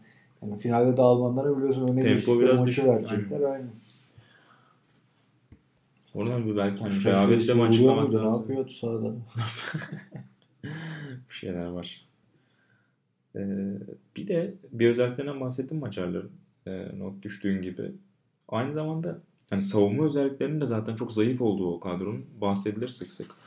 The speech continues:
Speaker 1: Ya,
Speaker 2: Onlardan biri yani bol gole rağmen tabii hani yani şundan bahsediyorum. Otuz maçlık işte galibiyet serisinden falan bahsediyoruz. O zaman için o akıl almaz sayılar bunlar.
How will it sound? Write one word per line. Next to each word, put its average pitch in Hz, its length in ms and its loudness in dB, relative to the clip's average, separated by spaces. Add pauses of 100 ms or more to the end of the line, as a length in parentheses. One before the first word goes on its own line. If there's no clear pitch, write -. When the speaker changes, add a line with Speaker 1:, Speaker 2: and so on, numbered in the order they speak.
(280)
Speaker 1:
Ya, - 80 -12
Speaker 2:
Onlardan 139 480 4
biri 139 200 4
yani 98 300 4
bol 135 240 6 (800)
gole 113 320 4
rağmen 131 380 0
tabii 123 200 0 (140)
hani 98 240 4 (120)
yani 82 160 -4
şundan 123 340 -2
bahsediyorum. 87 380 -4
Otuz 120 220 -6
maçlık 113 340 -6
işte - 140 -8
galibiyet 104 400 -4
serisinden 110 500 -4
falan 113 220 -4
bahsediyoruz. 90 360 -6
O - 20 -2
zaman 98 260 -4
için 104 220 -8 (540)
o - 160 2
akıl 107 160 -2
almaz 107 360 2
sayılar 85 420 -4
bunlar. 113 260 -10